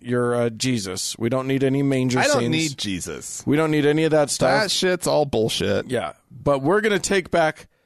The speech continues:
Speaker 1: the, the candles.
Speaker 2: Uh-huh.
Speaker 1: We're gonna take back the tree.
Speaker 2: The tree, definitely.
Speaker 1: That's ours. Uh, what else are we gonna take? I don't know what else. Uh, giving gifts? Is that ours?
Speaker 2: That's ours.
Speaker 1: That's
Speaker 2: Yeah,
Speaker 1: ours.
Speaker 2: that's totally ours.
Speaker 1: What other mass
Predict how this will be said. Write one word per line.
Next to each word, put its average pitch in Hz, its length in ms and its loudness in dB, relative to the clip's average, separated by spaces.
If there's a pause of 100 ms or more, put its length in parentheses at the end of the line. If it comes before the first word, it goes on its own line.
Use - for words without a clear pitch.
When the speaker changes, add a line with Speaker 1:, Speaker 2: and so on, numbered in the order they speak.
(220)
Speaker 1:
the, 135 340 0
the 135 140 -2
candles. 214 680 2 (320)
Speaker 2:
Uh-huh. 113 180 2
Speaker 1:
We're 151 80 4
gonna 165 180 2
take 170 280 0
back 170 220 0
the 156 100 -2
tree. 185 580 2
Speaker 2:
The 113 80 -2
tree, 190 540 2
definitely. 110 460 -6
Speaker 1:
That's 151 200 2
ours. 160 560 2
Uh, 135 320 4
what 151 160 4
else 156 200 2
are 135 40 2
we 127 80 2
gonna 120 140 0
take? 104 340 -4 (220)
I 135 60 0
don't 135 120 -2
know 123 120 0
what 113 120 0
else. 95 380 -6
Uh, 127 560 4
giving 175 260 2
gifts? 202 540 -2 (160)
Is 131 100 -2
that 160 140 4
ours? 190 340 4
Speaker 2:
That's 220 200 0
ours. 131 460 0
Speaker 1:
That's - 200 2
Speaker 2:
Yeah, 135 100 4
Speaker 1:
ours. - 220 2
Speaker 2:
that's - 220 0
totally 123 260 4
ours. 95 240 0
Speaker 1:
What 233 180 4
other 208 300 2
mass 165 720 -2